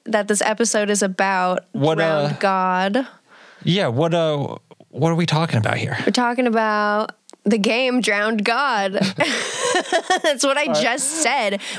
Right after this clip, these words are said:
Speaker 1: Were
Speaker 2: I
Speaker 1: you
Speaker 2: know.
Speaker 1: listening? Any-, <laughs> anyway,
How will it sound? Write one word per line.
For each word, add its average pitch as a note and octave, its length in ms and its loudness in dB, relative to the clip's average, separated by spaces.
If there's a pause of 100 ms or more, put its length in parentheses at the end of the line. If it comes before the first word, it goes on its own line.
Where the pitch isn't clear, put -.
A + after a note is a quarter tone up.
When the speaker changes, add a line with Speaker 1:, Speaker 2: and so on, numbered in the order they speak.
Speaker 1:
Were B3 80 2
Speaker 2:
I C4 60 2
Speaker 1:
you F3 80 -2
Speaker 2:
know. F3+ 60 0
Speaker 1:
listening? E4 640 0 (320)
Any-, A#3+ 180 -4 (720)
<laughs> D#4+ 680 -2
anyway, A3 560 0